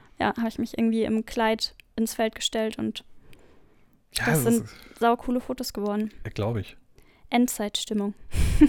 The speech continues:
Speaker 2: Ja, ja, aber das ist doch, also grad das ist es ja auch, was dann, äh, so ein Bild halt mit ausmacht, dass es halt schon allein über das komplette Setting halt auch viel Stimmung mit reinbringt.
Speaker 1: Ja.
Speaker 2: Ähm, das ist, äh,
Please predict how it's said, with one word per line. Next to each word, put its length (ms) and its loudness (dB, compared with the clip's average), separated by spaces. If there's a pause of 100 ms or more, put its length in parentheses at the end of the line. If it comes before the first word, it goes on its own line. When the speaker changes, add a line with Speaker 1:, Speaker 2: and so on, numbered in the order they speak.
Speaker 2:
Ja, 400 10 (320)
ja, 120 4
aber 180 12
das 140 4
ist 120 0
doch, 120 8 (720)
also 240 10 (460)
grad 320 8
das 180 6
ist 140 0
es 160 0
ja 100 6
auch, 200 4
was 300 0
dann, 400 4
äh, 200 6
so 160 2
ein 80 4
Bild 160 4
halt 140 4
mit 120 2
ausmacht, 380 4
dass 100 2
es 140 -6
halt 160 0
schon 140 2
allein 400 4
über 100 0
das 100 2
komplette 320 0
Setting 440 0
halt 160 0
auch 160 -6 (240)
viel 340 -2
Stimmung 380 4
mit 120 2
reinbringt. 600 0
Speaker 1:
Ja. 380 2
Speaker 2:
Ähm, 640 -4
das 180 -10
ist, 140 -16
äh, 80 -6